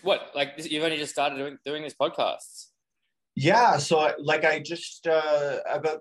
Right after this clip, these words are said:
Speaker 2: two years ago, I started the Below Deck fan page, just kind
Speaker 1: Okay.
Speaker 2: of had some free time, and then I got this huge audience, so I'm like, "You know what? I gotta take advantage of my audience and do something about it."
Speaker 1: Absolutely.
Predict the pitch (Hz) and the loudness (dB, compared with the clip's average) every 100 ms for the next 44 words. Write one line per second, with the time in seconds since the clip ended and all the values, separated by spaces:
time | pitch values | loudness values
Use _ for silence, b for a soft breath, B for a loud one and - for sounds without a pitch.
0 | - 202 185 170 165 160 165 160 - 147 | -8 -6 -2 -2 -2 0 0 -2 -4 -4
1 | 151 151 139 135 135 131 135 - 131 123 | -4 -10 -10 -6 -2 0 0 -4 -4 -4
2 | 131 143 135 135 - - 131 123 127 127 | -6 -6 -6 -6 -8 -12 -12 -10 -2 0
3 | 123 120 - 131 - - 123 131 120 - | 4 4 2 -4 -4 -8 -10 -8 -6 -2
4 | 110 120 147 147 123 120 117 113 113 _ | 0 0 -2 -4 -2 0 0 -2 -8 _
5 | _ - 120 117 120 - 123 - 135 120 | _ -2 -2 0 -2 -2 -6 -8 -6 0
6 | 110 113 139 156 - 139 123 123 123 - | 2 2 -2 -4 -6 -6 -4 0 -2 -2
7 | 131 127 143 170 120 127 123 123 131 123 | -4 -2 0 -2 -4 -6 -8 -8 -10 -6
8 | 113 120 120 123 120 120 113 117 123 151 | -2 0 -2 -6 -4 -2 2 2 0 -10
9 | 170 - 143 139 190 - - 135 117 160 | -18 -20 -14 -10 -8 -6 -6 -6 -4 -2
10 | - 104 | -2 -4